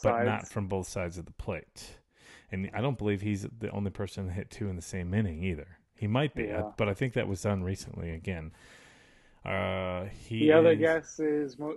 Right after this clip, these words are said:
Speaker 2: would be a recent guess would be Chipper Jones, but I don't think he did.
Speaker 1: Uh, he was a third baseman, and he played for a team that wore red and blue.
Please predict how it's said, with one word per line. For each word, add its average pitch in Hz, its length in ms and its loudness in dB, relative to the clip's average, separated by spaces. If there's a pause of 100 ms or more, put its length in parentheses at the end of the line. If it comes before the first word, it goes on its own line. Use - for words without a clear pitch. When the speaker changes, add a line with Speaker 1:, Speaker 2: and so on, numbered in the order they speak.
Speaker 2:
would 156 180 -6
be 147 120 -4
a 147 200 -6
recent 139 400 -6
guess 139 200 -4
would 127 120 -10
be 123 120 -6
Chipper 135 300 -4
Jones, 127 560 -4
but 139 100 -8
I 139 80 -2
don't 120 180 -6
think 143 200 -8
he - 80 -8
did. 127 320 -6 (320)
Speaker 1:
Uh, 90 180 -8
he 95 160 -2
was 98 140 -2
a 95 60 0
third 104 240 0
baseman, 117 500 0 (580)
and 95 140 0
he 90 60 -2
played 104 420 2
for 101 340 0
a 92 80 0
team 107 340 -2
that 101 140 -2
wore 101 260 2
red 104 380 -2 (240)
and 120 260 2
blue. 120 380 4